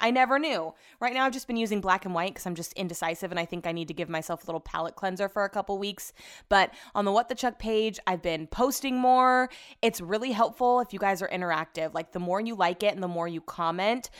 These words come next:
the more it's gonna pop up in other people's feeds, the more people are gonna come to my page and say, "Hmm,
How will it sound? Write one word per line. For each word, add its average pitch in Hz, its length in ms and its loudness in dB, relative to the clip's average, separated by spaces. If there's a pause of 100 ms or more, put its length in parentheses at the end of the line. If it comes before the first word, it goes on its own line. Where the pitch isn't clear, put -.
(140)
the 202 80 -4
more 190 200 4
it's 185 100 -2
gonna 175 180 -4
pop 175 240 -4
up 170 100 -8
in - 160 -10
other 269 220 6
people's 254 400 -4
feeds, 233 460 -4
the 185 80 -4
more 170 140 0
people 170 320 -8
are 165 100 -2
gonna 165 200 -6
come 170 220 -8
to 156 60 -10
my 147 180 -8
page 240 420 -2
and 175 140 -4
say, 196 300 -6 (100)
"Hmm, 453 240 -4